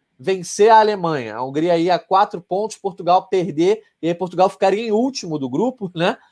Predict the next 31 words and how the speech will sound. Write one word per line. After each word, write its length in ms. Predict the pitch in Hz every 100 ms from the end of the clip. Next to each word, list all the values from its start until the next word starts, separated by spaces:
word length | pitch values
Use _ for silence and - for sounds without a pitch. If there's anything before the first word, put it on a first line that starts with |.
| _ -
Por 140 | 165
conta 260 | 165 160 170
desse 220 | 165 -
critério 340 | 165 165 165
de 60 | 156
desempate 380 | 170 170 165 -
com 80 |
a 20 | 180
Alemanha. 320 | 214 185 143
Mas 240 | 262 349
como 220 | - 269
é 40 | 208
difícil 440 | 165 - 240 -
a 40 | 165
Hungria 220 | 151 156
bater 240 | 147 -
a 40 | 151
Alemanha, 320 | 143 165 208
enfim, 280 | 220 151 - _ _ _ _
é, 360 | 143 160 165 170
a 160 | 160
gente 240 | 160 208 202
pode 280 | - 202 175
projetar 480 | 208 190 196 202
Portugal 360 | 190 196 175 185
passando 320 | 190 185 196
em 60 | 196
terceiro 600 | 196 170 - 196 220 190
com 220 | 190 190
três 260 | 190 180 -
pontos, 440 | 196 233 190 -